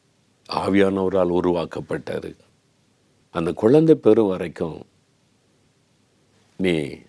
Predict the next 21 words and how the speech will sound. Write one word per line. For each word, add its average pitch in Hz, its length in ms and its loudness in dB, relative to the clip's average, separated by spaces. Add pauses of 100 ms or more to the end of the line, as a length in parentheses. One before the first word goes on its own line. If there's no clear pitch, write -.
அவளை 80 260 0
வித்தியாசமா 90 580 0
கவனித்து 76 520 -2
கொள்ளணும். - 520 -10 (720)
அவள் 90 200 4
உனக்கு 82 280 -4
மனைவியா 90 360 -2
இருக்க 85 220 -4
முடியாது." 78 580 -14 (2000)
அதற்கு 104 480 0
தன்னை 80 260 -10
அர்ப்பணித்து 82 560 -4
கொண்டார். - 460 -14 (1400)
எவ்வளோ 135 280 6
பாடுகள் 107 640 -2
தன் 85 200 -8
மனைவியின் 104 460 2
நிமித்தம். 92 460 -4
தேவ 143 420 6
திட்டத்திற்காக 98 1000 0 (640)
அந்த 90 200 0